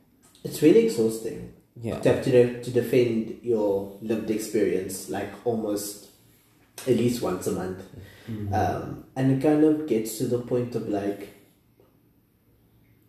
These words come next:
Speaker 1: yes, kind of, like, the way, because there's so many kind of, like, different variations of colored,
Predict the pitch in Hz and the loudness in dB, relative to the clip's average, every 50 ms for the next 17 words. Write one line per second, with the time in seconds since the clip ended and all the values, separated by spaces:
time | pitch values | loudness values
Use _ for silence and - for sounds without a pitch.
0 | _ _ _ _ _ _ _ _ _ _ _ _ - 151 143 131 127 127 131 127 | _ _ _ _ _ _ _ _ _ _ _ _ -8 -4 -4 -2 4 4 6 6
1 | 135 151 151 - - - - 151 139 135 135 131 123 - 127 117 113 113 - - | 6 4 2 0 -6 -6 -4 -2 0 0 0 0 0 -2 -2 -2 -2 -2 -2 -2
2 | 110 101 98 107 104 104 107 107 113 113 113 110 - - - - - _ _ _ | -2 0 0 0 2 2 2 4 4 2 2 0 -2 -4 -10 -14 -20 _ _ _
3 | _ _ _ _ _ _ _ _ _ _ _ _ _ _ _ _ _ _ _ _ | _ _ _ _ _ _ _ _ _ _ _ _ _ _ _ _ _ _ _ _
4 | _ _ _ - - 139 139 135 139 160 156 139 139 143 139 139 - - 165 170 | _ _ _ -12 -4 0 0 2 4 4 4 4 4 4 2 2 4 4 4 4
5 | 170 170 165 165 - - 160 151 143 147 143 139 139 127 - - - - 123 113 | 4 2 0 0 -2 -2 -2 -2 0 0 0 0 0 0 -2 -2 -4 -2 -2 -2
6 | - - - 151 139 131 131 120 - - - - - _ _ _ _ _ _ _ | -2 0 2 4 4 4 4 0 -4 -10 -12 -16 -20 _ _ _ _ _ _ _
7 | _ _ _ _ _ _ _ _ _ _ _ _ _ _ _ _ _ _ _ _ | _ _ _ _ _ _ _ _ _ _ _ _ _ _ _ _ _ _ _ _
8 | _ _ _ _ _ _ _ - 120 113 117 104 101 101 110 110 - - 131 131 | _ _ _ _ _ _ _ -2 0 2 2 2 4 2 2 2 0 -2 -2 -2
9 | 123 123 123 - - - - 123 117 113 113 - - - - _ _ _ _ _ | -2 -2 -4 -6 -8 -6 -4 -2 -2 -2 -4 -8 -12 -18 -20 _ _ _ _ _
10 | _ _ _ _ _ _ _ _ _ _ - 156 147 139 131 131 127 123 120 120 | _ _ _ _ _ _ _ _ _ _ -4 0 4 4 6 6 6 4 2 -2
11 | - | -6